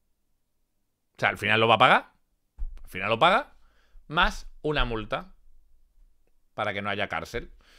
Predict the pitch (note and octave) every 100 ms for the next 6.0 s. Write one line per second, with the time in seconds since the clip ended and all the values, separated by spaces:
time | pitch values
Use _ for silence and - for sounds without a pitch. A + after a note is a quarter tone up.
0 | - - D3 D3 F#3+ G#3 A3+ A3 G3+ G3
1 | G3+ F#3+ G#3 G3+ - _ _ _ _ -
2 | - - - _ _ - A#3+ - G3 B2
3 | - _ _ _ _ _ _ _ _ -
4 | _ A2 - D3 E3+ E3 D#3 C#3+ D3+ D3+
5 | E3+ E3+ D#3+ C3+ A#2 G#2+ G2 F#2+ F2+ -